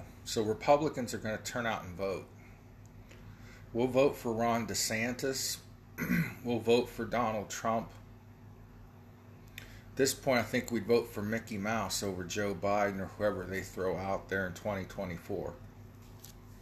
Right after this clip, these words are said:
So vote as if the entire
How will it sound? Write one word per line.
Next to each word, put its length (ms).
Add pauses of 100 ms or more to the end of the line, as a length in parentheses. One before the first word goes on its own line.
(920)
So 580 (840)
vote 460 (100)
as 220
if 200
the 100
entire 680